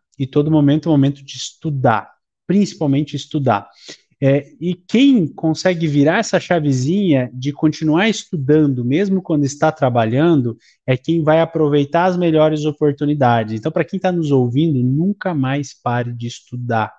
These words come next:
E estudar não é fazer uma pós, não, estudar é ouvir esse podcast, é botar em prática esse, esse podcast, é fazer um curso rápido,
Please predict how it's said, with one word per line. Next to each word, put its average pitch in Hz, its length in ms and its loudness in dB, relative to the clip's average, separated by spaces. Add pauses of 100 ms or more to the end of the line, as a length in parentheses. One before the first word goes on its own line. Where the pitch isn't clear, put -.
(440)
E 143 60 0
estudar 156 440 0
não 160 220 -4
é 196 300 -2
fazer 147 280 -2
uma 156 220 -2
pós, 147 640 2
não, 175 180 -6
estudar 156 360 -4
é 226 80 -2
ouvir 180 220 -4
esse - 140 -10
podcast, 160 720 -4 (260)
é 139 280 4
botar 135 280 -4
em 156 80 0
prática 170 480 0
esse, 143 380 -2
esse 135 180 -10
podcast, 156 680 0 (320)
é 147 420 4 (200)
fazer 151 220 -2
um 214 100 -4
curso 196 340 -4
rápido, 160 640 -2